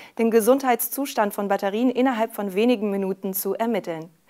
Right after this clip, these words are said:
Das Tool soll vor allem dazu eingesetzt werden, im Fall von E-Fahrzeugen,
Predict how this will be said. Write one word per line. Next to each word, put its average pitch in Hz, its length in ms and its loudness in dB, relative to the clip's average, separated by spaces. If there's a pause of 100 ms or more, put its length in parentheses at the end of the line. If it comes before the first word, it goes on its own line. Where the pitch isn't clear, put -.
(280)
Das 220 220 -4
Tool 339 320 2
soll 269 240 6
vor 277 200 4
allem 254 300 4
dazu 247 360 2
eingesetzt 233 580 -2
werden, 226 280 2
im 214 180 -8
Fall 208 260 0
von 196 240 -6
E-Fahrzeugen, 202 680 -4